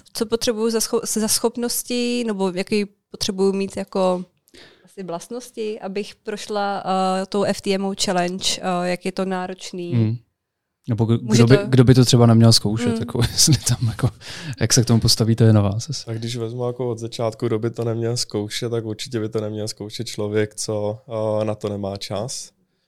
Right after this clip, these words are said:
Speaker 3: A jako od začátku F T M O hledá už vyloženě pokročilý obchodníky, není to pro začátečníky.
Speaker 1: Mhm.
Speaker 3: Trading je opravdu jako vrcholový sport, je to extrémně těžký a projít jakoby to naší F T M O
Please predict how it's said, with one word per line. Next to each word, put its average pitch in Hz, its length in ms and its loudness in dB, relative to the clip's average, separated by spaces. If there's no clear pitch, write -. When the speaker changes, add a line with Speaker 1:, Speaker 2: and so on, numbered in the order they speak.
Speaker 3:
A 110 140 -2
jako 113 260 -2
od 110 120 -2
začátku 113 500 -4
F 104 140 -6
T 107 160 -6
M 110 100 -6
O 113 100 -2
hledá 110 360 0
už 110 220 -8
vyloženě 110 800 -2
pokročilý 110 600 -8
obchodníky, 113 680 -8
není 107 240 -8
to 101 140 -10
pro 101 260 -8
začátečníky. 107 800 -8
Speaker 1:
Mhm. 240 180 -8
Speaker 3:
Trading 107 500 -6
je 110 160 -2
opravdu 107 640 -4
jako 107 340 -4
vrcholový 110 640 -4
sport, 107 380 -6
je 104 60 -10
to 104 200 -8
extrémně 113 600 -6
těžký 110 560 -10
a 104 440 -4
projít 110 400 -2
jakoby 110 320 -10
to 110 120 -8
naší 107 320 -6
F 107 140 -6
T 110 140 -18
M 110 100 -20
O 110 100 -20